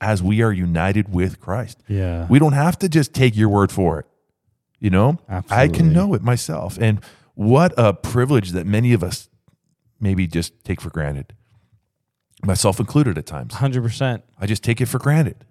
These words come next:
Speaker 1: I just overlook the opportunity and the willingness that we get to know the word. And as we know the word, that it says the spirit of truth, right? We'll, the truth sets us free.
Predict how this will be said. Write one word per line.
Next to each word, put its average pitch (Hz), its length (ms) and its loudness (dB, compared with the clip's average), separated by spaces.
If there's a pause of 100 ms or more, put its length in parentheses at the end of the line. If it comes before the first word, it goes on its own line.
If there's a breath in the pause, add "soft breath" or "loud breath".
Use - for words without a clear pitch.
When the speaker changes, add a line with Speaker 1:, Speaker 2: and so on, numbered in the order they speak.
Speaker 1:
I 92 80 -10
just 101 220 -6
overlook 120 460 2
the 107 120 0
opportunity 98 720 -2
and 87 120 -4
the 85 60 -2
willingness 90 440 -4
that 78 140 -14
we 92 120 -6
get 87 200 -10
to 87 100 -8
know 85 280 -2
the 113 80 -2
word. 71 400 -4 (600 soft breath)
And 90 120 -4
as 80 160 -4
we 82 80 -6
know 85 220 0
the 101 100 -4
word, 82 320 -4 (100)
that - 160 -12
it 85 140 -14
says 87 220 -8
the 73 80 -8
spirit 95 320 -2
of 95 80 -4
truth, 71 360 -8
right? 76 180 -4
We'll, 85 320 -2
the 85 80 -6
truth 104 280 -4
sets - 260 -4
us 110 120 -4
free. 71 380 -10